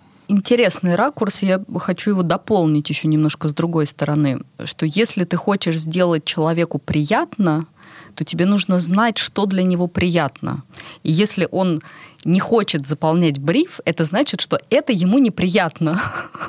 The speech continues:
А тебе нужно понять, как с ним так обойтись, чтобы ему было хорошо. То есть, что конкретно ему что-то такое у него там,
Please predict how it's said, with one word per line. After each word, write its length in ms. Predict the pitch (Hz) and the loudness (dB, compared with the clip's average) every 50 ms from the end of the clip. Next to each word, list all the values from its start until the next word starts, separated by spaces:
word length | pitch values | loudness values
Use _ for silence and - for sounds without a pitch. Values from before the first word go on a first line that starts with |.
| - _ _ _ _ _ - | -14 _ _ _ _ _ -2
А 120 | - 254 | -2 -2
тебе 260 | 247 - 226 202 247 330 | 0 -2 -2 0 2 4
нужно 300 | 349 285 240 220 208 202 | 4 4 4 2 0 0
понять, 460 | - 202 208 220 247 320 339 - 294 - | 0 0 0 2 0 0 -2 -4 -8 -4
как 240 | - 240 226 220 - | -2 -2 -2 -2 -2
с 80 | - - | -4 -2
ним 120 | 185 185 175 | -2 -2 0
так 220 | - 190 185 - | 0 -2 -2 -2
обойтись, 500 | 180 165 175 175 180 175 - 302 359 359 | -2 0 0 -2 -2 -2 -2 -2 -2 -2
чтобы 260 | - - - 190 170 185 | -2 -2 -2 -2 0 0
ему 260 | 170 175 190 254 294 | 0 2 2 2 2
было 220 | 226 202 175 170 | 2 2 0 0
хорошо. 720 | - - 175 160 170 175 - - - 190 175 156 135 - - - - - - - - - - | 0 0 0 0 0 -2 -4 -4 -4 -2 0 -2 -2 -4 -6 -14 -20 -18 -18 -18 -18 -14 -6
То 100 | - 156 | -4 -2
есть, 100 | 160 - | -2 0
что 120 | - 170 | -2 0
конкретно 600 | - 185 185 208 208 - 226 233 202 - - 170 | 0 0 0 0 0 0 0 0 0 0 0 0
ему 520 | 156 160 156 165 165 180 240 302 349 359 - - - - - - - - | 0 0 0 0 2 2 4 2 2 0 -2 -10 -16 -18 -18 -18 -16 -14
что-то 360 | - - - - 220 214 196 | -12 -6 -2 0 0 0 0
такое 460 | 175 - 170 - - 175 170 170 165 | -2 -2 -4 -2 -2 0 2 2 2
у 80 | 156 151 | 2 2
него 320 | 160 165 160 160 156 151 | 2 2 2 2 2 0
там, 300 | 147 - 147 143 139 139 | 0 0 0 0 0 0